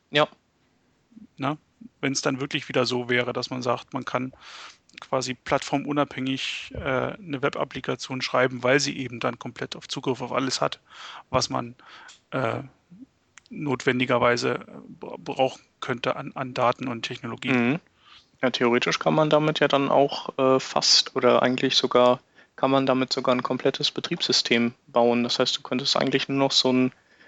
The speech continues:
Speaker 1: so ein total low-leveliges, äh, ähm, O S, äh, in dein Mobiltelefon klatschen und dann nur noch den Browser starten und hast dann den Rest,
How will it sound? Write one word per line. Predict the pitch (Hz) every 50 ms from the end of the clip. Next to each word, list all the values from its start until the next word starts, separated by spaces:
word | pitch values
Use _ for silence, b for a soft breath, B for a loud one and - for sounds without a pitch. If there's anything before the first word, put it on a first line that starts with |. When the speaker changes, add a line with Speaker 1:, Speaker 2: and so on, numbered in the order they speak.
| b b b b b _
Speaker 1:
so | - - 123
ein | 120 -
total | - 131 - - - 131 139 147
low-leveliges, | 143 131 127 139 147 135 135 135 - - 135 139 135 147 143 139 - - - - - -
äh, | - 131 127 127 127 127 127 127 127 127 131 - _ _ _ _ _ _ -
ähm, | - 135 127 123 123 123 123 127 - -
O | 131 127 -
S, | 151 151 - - - - - -
äh, | 170 160 170 - - - 226 208
in | - 156 151
dein | 147 147 147 147 147
Mobiltelefon | 147 143 143 151 151 156 - - 147 147 147 - - 147 147 147 151
klatschen | - - 175 151 - - - 147 143 147
und | 143 - 135 135 127 -
dann | 135 131 135 135 135 135 -
nur | 135 139 139
noch | 139 135 -
den | - 131 127
Browser | - 117 139 147 156 170 165
starten | - - - 165 165 165 - 156 160 170 202
und | 190 156 143 143 - - -
hast | 135 - - - - 135
dann | 131 135 139
den | 139 135 135
Rest, | 135 139 135 - - - - - -